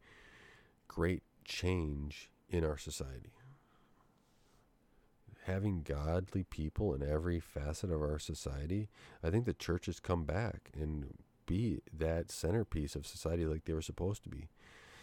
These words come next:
You know, I think people have gone to showing that government is the centerpiece when it isn't. It's God as the centerpiece. Churches should be the centerpiece, right? You go to the churches, you go to,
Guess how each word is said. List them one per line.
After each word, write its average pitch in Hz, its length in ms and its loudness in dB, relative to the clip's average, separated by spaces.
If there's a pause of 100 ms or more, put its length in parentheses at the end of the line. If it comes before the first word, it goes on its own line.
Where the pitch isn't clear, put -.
(540)
You 107 160 2
know, 92 240 6
I 90 60 2
think 131 220 2
people 92 340 2
have 76 140 0
gone 76 560 4
to 71 720 -2
showing 76 440 2
that 71 220 -6
government 78 580 -2
is 80 160 -4
the 73 80 -8
centerpiece 73 540 -2
when 98 240 2
it - 20 4
isn't. 117 440 -2 (280)
It's 85 180 -4
God 82 400 2
as 71 140 -4
the 69 80 -6
centerpiece. 71 640 -6
Churches 98 420 2
should - 180 -8
be 73 80 0
the 71 100 -2
centerpiece, 80 600 -4 (680)
right? 90 200 2
You 78 140 -4
go 85 140 6
to 90 80 6
the 80 100 4
churches, 87 560 0
you 78 80 0
go 80 280 4
to, 82 340 0